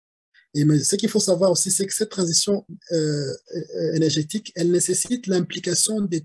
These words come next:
tout le monde, de toutes les parties prenantes, au niveau du mondial, c'est-à-dire le gouvernement, au niveau régional, mais aussi au niveau national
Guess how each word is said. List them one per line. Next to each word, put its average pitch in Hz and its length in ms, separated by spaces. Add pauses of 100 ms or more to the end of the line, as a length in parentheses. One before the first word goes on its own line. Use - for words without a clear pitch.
tout 262 100
le 202 80
monde, 147 320 (800)
de 151 60
toutes 190 180
les 185 120
parties 151 320
prenantes, 143 400 (200)
au 165 80
niveau 170 260
du 147 240
mondial, 151 480 (140)
c'est-à-dire 151 560 (200)
le 147 100
gouvernement, 151 600 (460)
au 160 100
niveau 160 400
régional, 160 680 (680)
mais 156 140 (120)
aussi 269 440 (320)
au 165 80
niveau 165 260
national 170 640